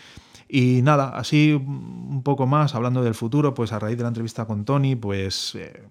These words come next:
he estado planteando un cambio de imagen, que quizás ahora en verano, cuando tenga un poco más de tiempo libre, pues, eh, me ponga un poco con ella.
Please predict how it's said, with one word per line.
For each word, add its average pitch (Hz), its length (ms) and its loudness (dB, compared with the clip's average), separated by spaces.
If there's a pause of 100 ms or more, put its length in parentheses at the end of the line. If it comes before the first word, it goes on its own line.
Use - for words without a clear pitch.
(200)
he 101 60 -14
estado 107 300 -4
planteando 101 360 -6
un 98 80 -4
cambio 92 240 -8
de 90 60 -14
imagen, 113 400 -2
que 95 140 -8
quizás 98 320 -10
ahora 98 160 -4
en 92 80 -8
verano, 117 320 -2
cuando 95 240 -6
tenga 95 200 -6
un 92 120 -6
poco 98 200 -10
más 95 200 -8
de 95 80 -12
tiempo 95 260 -6
libre, 113 300 4
pues, 92 400 -8
eh, 92 180 -8
me 95 160 -8
ponga 101 280 -4
un 92 100 -8
poco 95 320 -10
con 98 160 -8
ella. 127 320 -2